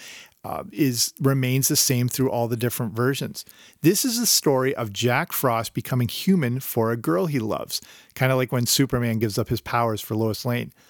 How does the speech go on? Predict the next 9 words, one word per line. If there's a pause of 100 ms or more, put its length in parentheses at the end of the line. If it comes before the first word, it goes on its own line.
(220)
He
becomes
Jack
Snip
and
lives
a
human
existence.